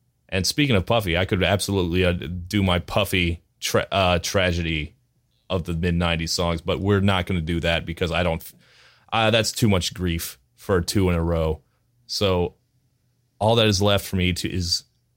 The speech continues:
to announce the next one. But before I do that, remember,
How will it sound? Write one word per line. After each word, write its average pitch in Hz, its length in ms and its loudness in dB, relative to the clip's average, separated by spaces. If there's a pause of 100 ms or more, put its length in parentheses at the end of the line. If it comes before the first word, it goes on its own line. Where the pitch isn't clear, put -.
(200)
to 85 180 -2
announce 92 320 0
the 95 80 -6
next 80 260 -2
one. 76 140 -6
But 76 160 -8
before 165 280 -2
I 151 60 6
do 147 200 2
that, 85 240 -4 (460)
remember, 107 520 0